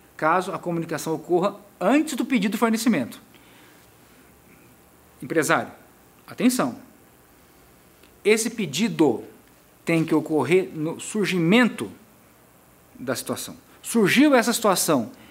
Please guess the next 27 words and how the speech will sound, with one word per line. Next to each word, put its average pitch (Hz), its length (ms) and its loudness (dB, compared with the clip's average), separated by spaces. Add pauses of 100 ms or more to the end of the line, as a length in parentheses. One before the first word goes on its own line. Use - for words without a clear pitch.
(120)
superveniente, 180 880 2 (320)
entra 175 280 2
com 156 120 -2
pedido. 113 380 -6 (1300)
Porque 143 200 -6
se - 180 -2
porventura 165 600 -2 (200)
chega 190 360 0
um 190 60 -2
pedido 143 440 -4
pra 147 180 -4
fornecimento 143 680 -4 (260)
e 135 60 -4
você 139 260 -4
vem 151 160 0
e 147 40 -4
pede, 147 520 0 (1080)
o 139 80 -8
fato 196 420 0
gerador 156 400 2
é 165 40 4
posterior. 156 520 -2
Então, 110 180 -6
você 139 200 -8
tem 151 120 -6
que - 80 -10
fornecer 143 580 -4